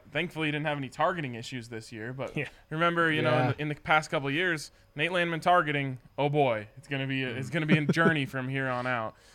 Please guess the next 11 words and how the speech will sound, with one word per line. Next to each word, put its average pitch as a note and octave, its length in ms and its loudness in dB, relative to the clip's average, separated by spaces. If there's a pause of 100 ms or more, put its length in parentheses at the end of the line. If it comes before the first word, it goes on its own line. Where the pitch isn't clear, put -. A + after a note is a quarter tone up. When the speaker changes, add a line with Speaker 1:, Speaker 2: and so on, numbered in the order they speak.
(180)
Speaker 1:
Uh, A2 440 0
and B2+ 140 -10
so A#2+ 380 0 (680)
that's C#3+ 180 2
something D#3+ 240 0
that C#3 100 -2
they C3+ 100 -2
definitely C3+ 320 -2
wanna B2 180 -2
work C3 260 -4
on. B2+ 320 -2